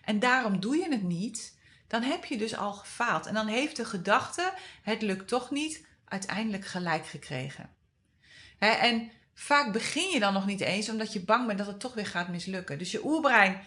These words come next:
beschermt je voor de ervaring dat het mislukt,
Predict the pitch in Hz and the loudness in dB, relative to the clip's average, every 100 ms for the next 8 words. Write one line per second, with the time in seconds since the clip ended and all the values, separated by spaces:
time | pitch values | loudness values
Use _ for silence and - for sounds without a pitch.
0 | - - _ _ 208 - 302 320 311 254 | -18 -20 _ _ -2 4 6 6 6 6
1 | 202 - 220 202 - 175 214 208 190 185 | 6 6 2 4 2 4 8 8 8 2
2 | 175 175 170 165 175 247 - | -2 -2 -4 -4 0 0 -2